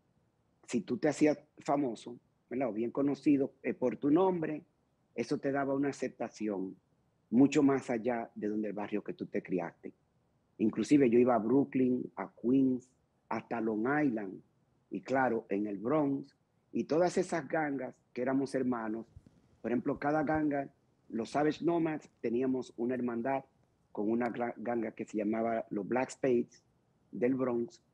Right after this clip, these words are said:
mientras que los dominicanos, que en esa e-, en esa época de los setenta, eran más de la ciento treinta y cinco y Broadway hasta la uno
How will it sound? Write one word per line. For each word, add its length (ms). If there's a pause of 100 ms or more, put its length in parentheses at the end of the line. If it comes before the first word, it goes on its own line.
(120)
mientras 340
que 120
los 140
dominicanos, 840 (480)
que 100
en 120
esa 280
e-, 220
en 140
esa 240
época 360
de 80
los 140
setenta, 560 (500)
eran 480
más 200
de 80
la 120
ciento 340
treinta 300
y 80
cinco 420
y 60
Broadway 500 (580)
hasta 320
la 120
uno 520